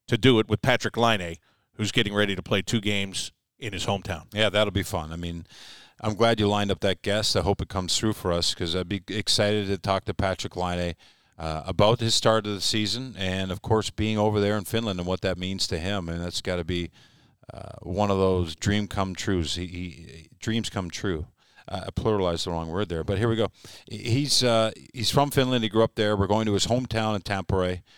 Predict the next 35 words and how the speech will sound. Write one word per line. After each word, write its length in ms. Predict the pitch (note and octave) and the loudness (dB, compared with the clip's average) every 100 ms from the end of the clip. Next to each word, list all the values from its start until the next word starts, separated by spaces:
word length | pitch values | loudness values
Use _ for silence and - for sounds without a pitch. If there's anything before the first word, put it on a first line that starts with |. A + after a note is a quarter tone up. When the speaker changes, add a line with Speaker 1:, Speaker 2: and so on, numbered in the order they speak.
| _ - | _ -6
Speaker 2:
Uh, 220 | F2+ F2+ | 0 2
there's 240 | F2 F2 - | 2 0 0
two 280 | - C3+ | 2 2
teams 460 | B2 - B2 B2 A2 | 2 0 2 0 0
in 120 | G#2 | 0
that 260 | G2 F#2+ - | -2 -4 -4
town, 420 | G2+ F#2+ F#2+ F#2 - | -2 0 0 -2 -6
two, 300 | A#2 G#2+ G2 - G2 | -2 0 0 -2 -2
uh, 340 | G2 F2 F2 E2 - - F2 | -2 0 0 -2 -8 -20 -16
Finnish 400 | - G#2 G2 G#2+ | -8 -4 -4 -4
elite, 500 | F2+ F#2+ F2+ G2 F#2+ - _ F#2 | -6 -8 -6 -6 -8 -16 _ -14
uh, 200 | F2+ E2+ G1+ - _ _ _ _ _ _ _ A2 | -12 -12 -14 -20 _ _ _ _ _ _ _ -6
elite 260 | G#2+ A#2+ | -2 -2
league 360 | G#2 G#2 F#2+ F2 | -2 -2 -4 -8
teams, 600 | - G#2 F#2 F#2+ - - - | -6 -2 -2 -2 -4 -4 -8
excuse 420 | - - F#2 E2+ | -10 -6 -4 -4
me, 200 | F#2+ G2 - - - | -6 -8 -14 -20 -16
and 540 | F#2 F#2+ G2 F#2+ G2 E2+ | -6 -2 -2 -2 -2 2
there's 200 | G#2 - | 0 0
g-, 100 | A#2 | -6
it's 240 | - - | -4 4
already 240 | C3 C#3+ C3+ | 6 6 4
a 40 | |
big 180 | B2+ G#2 | 2 2
hockey 280 | A#2 - G2+ | 0 0 -4
city 260 | - E2 | -4 -4
that 160 | D#2+ D#2+ | -6 -2
draws 240 | G2+ F#2 | 0 0
fourteen 380 | - G#2+ A#2+ G#2 | 2 -2 -2 -4
thousand 320 | G2+ G2 F2+ | -2 -2 -4
fans 320 | G2 F#2 F2+ | -4 -4 -4
in 100 | E2 E2 | -8 -6
the 60 | |
Nokia 400 | E2 E2+ F2+ E2 | -6 -6 -6 -4
Arena. 380 | D#2 E2+ D#2+ | -4 -6 -8